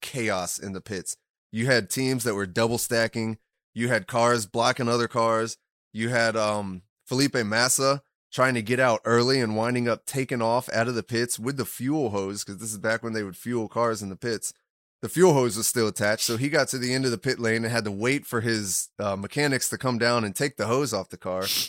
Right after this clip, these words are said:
So his race is shot. During all of this chaos, Fernando Alonso is just out on track, just gunning it, and winds up essentially coming up in first place. Very shortly after that, he was leading the pack and was able to hold off,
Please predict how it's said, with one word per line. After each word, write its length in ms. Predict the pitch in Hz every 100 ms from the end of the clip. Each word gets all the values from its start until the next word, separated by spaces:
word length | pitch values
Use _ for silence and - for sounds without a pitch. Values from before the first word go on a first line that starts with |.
| -
So 120 | 107
his 260 | 107 185 139
race 240 | 113 98
is 100 | 98
shot. 340 | - 98 104 - _ _ _ _ _
During 220 | 143 147 135
all 320 | 135 170 185
of 80 | 147
this 180 | 160 -
chaos, 500 | 160 147 110 101 -
Fernando 480 | - 127 147 143 131
Alonso 520 | 120 127 120 120 107
is 100 | 95
just 220 | 107 -
out 160 | 110 117
on 200 | 123 113
track, 460 | - 117 107 - -
just 360 | 113 101 - - -
gunning 320 | 135 131 120 101
it, 180 | 98 _ _ _ _
and 240 | 104 110 107
winds 300 | 117 120 120
up 220 | 113 - -
essentially 440 | 110 - 151 143 123
coming 260 | 131 117
up 160 | 117 -
in 100 | 98
first 280 | 110 101 -
place. 360 | 98 85 - -
Very 360 | 95 90 120
shortly 320 | 117 131 110 110
after 220 | 110 104
that, 240 | 104 104
he 100 | 107
was 180 | 104 92
leading 360 | 107 117 120 110
the 80 | 104
pack 400 | 101 95 95 - _ _ _ -
and 160 | 110 110
was 160 | 101
able 220 | 117 113
to 80 | 104
hold 320 | 95 123 127 113
off, 400 | 104 101 -